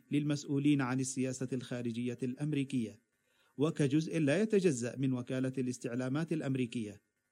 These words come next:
وتقدم خدماتها الإذاعية بلغات مختلفة إلى دول أفريقيا وشرق أوروبا وآسيا. ومن النماذج كذلك شبكة ال سي إن إن،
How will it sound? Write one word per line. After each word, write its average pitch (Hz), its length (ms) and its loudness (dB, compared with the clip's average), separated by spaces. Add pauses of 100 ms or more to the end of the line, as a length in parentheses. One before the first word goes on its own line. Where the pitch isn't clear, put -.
(220)
وتقدم 143 640 -2
خدماتها 143 600 0
الإذاعية 131 720 -2 (100)
بلغات 131 540 -2
مختلفة 143 720 -2 (280)
إلى 147 260 4
دول 131 300 2
أفريقيا 135 580 0
وشرق 127 420 -4
أوروبا 123 560 -4 (300)
وآسيا. 135 560 -4 (920)
ومن 202 240 6
النماذج 233 580 8
كذلك 151 460 0
شبكة 175 480 0
ال 147 60 -2
سي 147 260 -2
إن 151 100 -4
إن، 127 240 -2